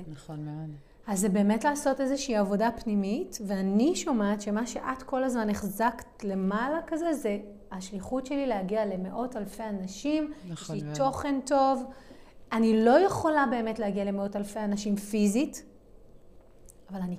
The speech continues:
Speaker 2: כן יכולה להיות עם כל אחד ואחד מהם בבית שלו,
Speaker 1: כן.
Speaker 2: דרך הפלטפורמה הזאת.
Speaker 1: נכון, ואני כן אגיד שאת לא,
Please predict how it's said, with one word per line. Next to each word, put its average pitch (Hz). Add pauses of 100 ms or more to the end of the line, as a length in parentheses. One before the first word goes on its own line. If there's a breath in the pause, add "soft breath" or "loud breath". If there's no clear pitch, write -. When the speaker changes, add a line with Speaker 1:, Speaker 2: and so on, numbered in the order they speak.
Speaker 2:
כן 254
יכולה 247 (560 loud breath)
להיות 233
עם 214
כל 240
אחד 233
ואחד 208
מהם 196
בבית 254
שלו, 214 (200)
Speaker 1:
כן. 151 (200)
Speaker 2:
דרך 226
הפלטפורמה 202
הזאת. 175
Speaker 1:
נכון, 175
ואני 170
כן 208
אגיד 226
שאת 170
לא, 165